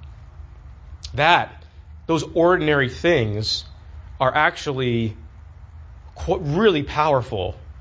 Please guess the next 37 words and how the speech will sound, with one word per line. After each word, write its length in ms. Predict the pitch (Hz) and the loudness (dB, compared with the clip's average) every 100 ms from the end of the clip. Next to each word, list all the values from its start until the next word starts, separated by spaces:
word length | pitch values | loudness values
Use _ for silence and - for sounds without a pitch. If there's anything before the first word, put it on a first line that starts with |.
| - - - - | -18 -18 -18 -4
that 100 | 147 | -2
we 80 | 143 | 2
often 440 | 170 156 151 131 | 4 2 2 -2
miss 240 | 160 185 - | 0 0 0
because 260 | 143 156 | -2 0
we're 80 | 135 | 0
looking 460 | 135 147 180 151 139 | 2 0 0 -2 -4
for 640 | - 170 180 127 113 117 - - - - 120 | 0 2 4 4 2 0 -8 -18 -18 -12 -2
God 380 | 139 151 139 | 4 6 4
in 140 | 143 143 | 2 -2
those 160 | 139 | -2
extraordinary 720 | 120 123 - 135 135 127 110 107 | -2 -6 -4 0 0 2 0 0
things. 580 | 117 101 90 92 - - - - - - - - | -2 -4 -6 -8 -12 -12 -16 -16 -16 -18 -18 -8
Um, 440 | 127 113 104 107 | -2 0 -2 -2
we're 120 | 131 151 | 2 4
looking 320 | 147 170 147 | 4 0 -2
for 140 | 143 | -2
private 400 | 123 147 143 135 | -2 2 2 2
revelations. 640 | 143 123 120 120 120 107 | -4 -4 0 0 0 -4
We're 120 | 107 113 | -4 -4
looking 320 | 156 151 139 | -4 -4 -2
for 120 | 143 | 0
all 120 | 135 | 2
these 180 | 139 123 | 2 0
ecstatic 520 | 117 - 135 123 123 | -2 -2 2 2 0
experiences, 960 | 117 - - 131 123 110 110 104 104 - - - - - - | -6 -8 -2 0 0 0 -4 -2 -2 -2 -4 -16 -16 -16 -4
and 120 | 131 | 0
we're 100 | 135 | 2
missing 400 | 131 151 160 143 | 2 2 2 0
what 180 | 127 113 | 0 0
God 320 | 127 127 131 | 2 4 4
is 80 | 127 | 2
actually 360 | 120 113 - 117 | 0 0 -4 -4
doing 360 | 117 120 113 | 0 0 0
in 80 | 107 | 0
our 80 | 101 | -2
midst. 580 | 101 101 - - - | -2 -4 -4 -8 -10